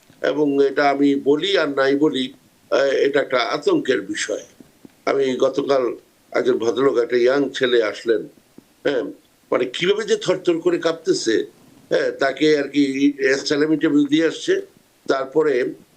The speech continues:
এটা একটু কাইন্ডলি একটু মনে দিয়ে শুনেন, এটা কে করেছে সেটা কথা না, আহ,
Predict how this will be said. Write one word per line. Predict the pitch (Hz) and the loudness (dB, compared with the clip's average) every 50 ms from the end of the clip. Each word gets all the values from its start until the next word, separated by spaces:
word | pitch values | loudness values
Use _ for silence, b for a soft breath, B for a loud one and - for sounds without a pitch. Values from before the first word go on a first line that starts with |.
| _ - | _ -4
এটা | - - 151 | -2 0 0
একটু | 143 - 170 160 156 147 143 | 2 2 4 4 4 2 0
কাইন্ডলি | - 151 151 160 160 165 | 0 0 0 2 2 2
একটু | 156 - 147 156 151 139 | 0 2 2 2 2 2
মনে | 135 143 143 147 139 123 120 131 127 113 | 4 4 4 2 2 0 -4 -8 -8 -2
দিয়ে | 113 135 139 131 | 0 0 0 0
শুনেন, | - - 143 135 139 135 139 - - - - _ _ - | 0 -2 0 2 2 0 -2 -6 -12 -18 -20 _ _ -4
এটা | - - 202 - - - - - _ _ | 0 0 0 0 -2 -4 -12 -20 _ _
কে | - - 208 208 | -2 0 0 0
করেছে | 208 - 196 185 170 165 - - 170 | 0 2 2 2 2 2 2 0 -2
সেটা | 156 - 156 147 151 143 147 | 0 0 0 0 0 0 0
কথা | 143 131 113 113 | -2 -2 0 0
না, | 107 107 | 0 0
আহ, | 127 - - - _ _ _ - - - - | -2 -4 -10 -18 _ _ _ -20 -8 -6 -6